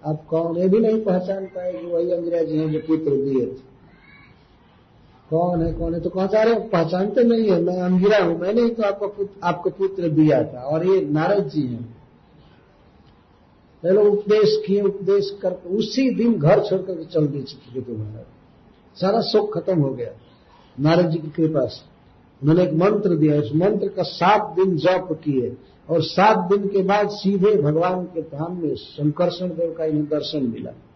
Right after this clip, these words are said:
विद्याधर हो गए। विद्याधर होकर के विमान से घूमते रहते थे, भगवान की कीर्ति गाते थे। तो इस श्लोक में वही पुरानी बात याद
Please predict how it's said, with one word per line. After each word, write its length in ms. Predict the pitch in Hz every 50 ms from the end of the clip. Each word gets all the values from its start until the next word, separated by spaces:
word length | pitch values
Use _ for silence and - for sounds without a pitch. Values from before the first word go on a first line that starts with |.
| _ _ _ - 104 98 - - - - - - - - - - - - - - - - - - 131
विद्याधर 640 | 131 147 147 143 156 170 175 175 156 160 185 180
हो 180 | 143 123 135 131
गए। 280 | 123 120 113 113 110 110 - - _ _ _ _ _ _ _ _ _ _ _ _ _ _ _ _ _ _ _ _ _ _ _ _ _ _ _ - 123
विद्याधर 540 | 127 147 151 147 160 185 196 185 202 196 190
होकर 220 | 190 190 196 190
के 120 | 180 185
विमान 380 | 175 165 175 180 185 185 185 180
से 140 | 151 - 160
घूमते 380 | 143 147 160 165 156 180 170
रहते 260 | 165 151 151 - - 156
थे, 160 | - 165 156
भगवान 380 | 147 143 143 151 156 156 156
की 100 | 151 - - -
कीर्ति 300 | 160 156 156 - 165 156
गाते 320 | 135 131 120 117 - 117
थे। 400 | 117 - - - - - - - - _ _ _ - _ _ _ _ -
तो 60 | 190
इस 140 | 220 226 - 214 202 - -
श्लोक 280 | 220 214 226 226 - -
में 160 | 214 226 233 202 - - - - - 175
वही 260 | 185 196 208 233 233
पुरानी 580 | - - 190 185 185 180 185 202 220 226 220
बात 300 | 185 185 185 190 190 190 185
याद 280 | 185 185 190 190 165